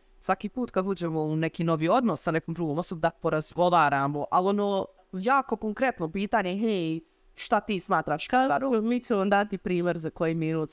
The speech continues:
Speaker 2: toga.
Speaker 1: Može.
Speaker 2: E, Ina, da li ti imaš neku tvoju ko-, definiciju prevare?
Speaker 1: Pa meni je prevara, kako je ja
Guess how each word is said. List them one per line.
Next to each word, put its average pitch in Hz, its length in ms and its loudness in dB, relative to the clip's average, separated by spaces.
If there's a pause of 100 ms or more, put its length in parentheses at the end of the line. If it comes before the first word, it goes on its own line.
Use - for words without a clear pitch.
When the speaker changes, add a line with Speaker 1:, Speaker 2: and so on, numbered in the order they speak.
Speaker 2:
toga. 160 420 2 (340)
Speaker 1:
Može. 147 320 -2 (220)
Speaker 2:
E, 180 180 2 (360)
Ina, 311 220 2
da 233 140 4
li 302 100 0
ti - 120 -2
imaš 370 200 0
neku 220 560 0 (100)
tvoju 208 220 0
ko-, - 220 0 (160)
definiciju 156 1000 -2 (720)
prevare? 139 380 0 (1400)
Speaker 1:
Pa 185 100 0
meni 269 240 0
je 226 80 0
prevara, 254 760 0 (720)
kako - 340 -2
je 175 280 2
ja 190 260 4